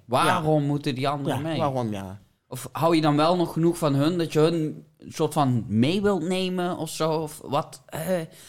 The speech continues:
Speaker 1: het is raar, want je kunt dus ook nooit meer vragen, wat speelt er af in je hoofd?
Speaker 2: Ja, en dan kom ik toch een beetje bij de vraag van, is het, ja, i-, is het nou eigenlijk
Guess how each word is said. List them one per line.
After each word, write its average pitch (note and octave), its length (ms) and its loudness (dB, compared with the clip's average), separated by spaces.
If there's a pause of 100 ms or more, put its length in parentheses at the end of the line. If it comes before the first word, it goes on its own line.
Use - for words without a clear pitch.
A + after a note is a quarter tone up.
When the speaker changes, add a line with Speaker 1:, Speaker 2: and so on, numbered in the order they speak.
(120)
Speaker 1:
het - 140 -8
is - 200 -8
raar, A3+ 220 2
want F#3 160 -2
je - 60 -12
kunt G3 160 0
dus F#3+ 160 -2
ook F#3+ 60 -8
nooit F3+ 240 0
meer C#3+ 140 0
vragen, D3 280 -2
wat D3 160 -4
speelt D#3+ 280 -4
er D#3+ 60 -10
af F3+ 180 -4
in B2+ 140 -6
je G#2+ 80 -8
hoofd? F#2 280 -10 (380)
Speaker 2:
Ja, G3+ 260 4
en G3+ 80 4
dan G3+ 140 4
kom G3 180 2
ik E3+ 80 -4
toch E3+ 120 0
een E3 100 0
beetje D#3+ 260 0
bij D3+ 140 2
de D3 120 0
vraag D3+ 380 -4
van, D#3+ 220 -8
is E3 240 -4
het, D3+ 360 -6 (2000)
ja, - 160 -16 (200)
i-, - 120 -12
is F3+ 140 -4
het F3+ 100 -6
nou D#3 180 -6
eigenlijk D#3 340 -6